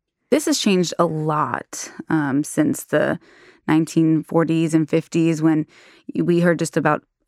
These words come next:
sponsors being able to sponsor somebody to come to the U S. Now it's very limited and for very limited purposes. Usually it requires a specialized degree. So,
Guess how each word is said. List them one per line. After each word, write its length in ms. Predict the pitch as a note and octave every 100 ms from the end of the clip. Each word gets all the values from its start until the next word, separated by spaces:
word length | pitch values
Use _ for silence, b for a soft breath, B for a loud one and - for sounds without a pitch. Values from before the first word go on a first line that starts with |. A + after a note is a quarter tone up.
| -
sponsors 760 | - - F3+ E3+ - D#3 E3
being 240 | D#3 D#3+ D#3+
able 160 | D#3
to 100 | D3+
sponsor 420 | D#3 - E3 D#3 D#3+
somebody 360 | D#3+ D3+ D#3
to 120 | D3+
come 280 | D#3 E3 D#3+
to 120 | -
the 100 | D3+
U 120 | D#3+ E3+
S. 220 | E3+ -
Now 460 | E3+ F3+ G#3 F#3 F3 B B B
it's 180 | F3 -
very 480 | E3 G#3+ A#3 A#3
limited 640 | F#3+ D#3+ D#3 - - - -
and 180 | - D#3+
for 160 | - E3
very 260 | F3 E3+
limited 380 | E3 E3 D3+ C3
purposes. 640 | - D#3+ F3+ A3 A#3 A3+ - B B
Usually 460 | G3+ A3 B3 A#3
it 60 | F#3+
requires 680 | - E3+ - F3 E3 E3+ D#3+
a 40 |
specialized 580 | C#3+ E3 D#3 E3+ D#3 D#3
degree. 420 | D#3 - D3 C4 -
So, 440 | - - E3+ D#3+